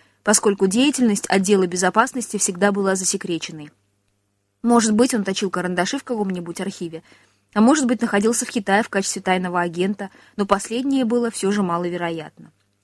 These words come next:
В октябре восемьдесят пятого года Бьорк был переведен в Вашингтон, где два года прослужил в шведском посольстве. С восемьдесят восьмого года он вновь вернулся в Стокгольм на службу в тайной полиции.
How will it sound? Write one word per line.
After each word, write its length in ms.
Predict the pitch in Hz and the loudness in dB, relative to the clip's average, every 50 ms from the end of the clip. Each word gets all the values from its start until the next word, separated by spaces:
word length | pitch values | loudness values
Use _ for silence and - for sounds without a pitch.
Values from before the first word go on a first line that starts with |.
| _ _ _ _ _ _ _ | _ _ _ _ _ _ _
В 60 | 214 | 0
октябре 380 | 208 - - 262 226 262 311 320 | 0 2 2 2 4 4 4 4
восемьдесят 400 | 262 277 285 - 247 233 - - | 4 2 2 2 2 0 0 2
пятого 320 | - 233 233 233 196 190 | 2 2 2 2 -2 -4
года 280 | 185 175 175 185 185 175 | -4 -4 -4 -4 -4 -4
Бьорк 260 | 175 202 233 247 233 | 2 4 4 4 4
был 180 | 220 208 220 202 | 2 -6 -4 -4
переведен 480 | - 214 202 185 185 180 208 214 208 | -4 -4 -2 -2 0 0 2 2 0
в 40 | 190 | 0
Вашингтон, 640 | 190 196 - 220 202 196 - - - 170 156 156 160 | -2 -4 -4 -4 -6 -6 -8 -10 -12 -12 -10 -10 -6
где 140 | 165 190 180 | -4 -2 0
два 180 | 190 214 214 | 2 2 2
года 220 | 202 226 240 254 226 | 2 -2 -6 -6 -6
прослужил 520 | - 226 214 - - 208 202 202 254 262 | -4 -4 -4 -4 -4 -2 0 0 0 -2
в 80 | - - | -2 -4
шведском 400 | - 202 190 196 - - 196 190 | -2 0 0 0 0 -2 -4 -2
посольстве. 600 | 196 196 - - 160 156 151 - - - - - _ _ _ _ _ _ _ _ _ | -2 -2 -2 -2 -6 -8 -10 -12 -14 -16 -20 -20 _ _ _ _ _ _ _ _ _
С 100 | - - | -6 0
восемьдесят 460 | 254 320 339 - 302 240 247 214 - | 4 4 6 6 6 4 2 2 2
восьмого 420 | - 214 208 - 240 247 247 233 220 | 2 0 2 2 2 2 2 2 0
года 280 | 190 175 180 185 226 | -2 -2 0 2 2
он 80 | 247 254 | 2 2
вновь 320 | 208 214 214 220 240 - | 2 0 0 0 0 0
вернулся 420 | 214 202 196 202 208 220 233 - 214 | 0 0 0 2 0 -2 -2 -4 -4
в 60 | - | -4
Стокгольм 400 | - - 185 185 170 185 196 226 | 0 0 0 0 0 0 0 2
на 160 | 240 208 185 | 2 0 -2
службу 340 | 196 - 214 226 226 226 220 | -4 -4 -6 -6 -4 -4 -4
в 80 | 214 - | -4 -2
тайной 280 | 190 180 180 180 185 | -2 -2 0 -2 -2
полиции. 640 | - 190 175 165 156 147 - - - - - - | -2 -2 -2 -2 -4 -6 -8 -8 -8 -10 -10 -16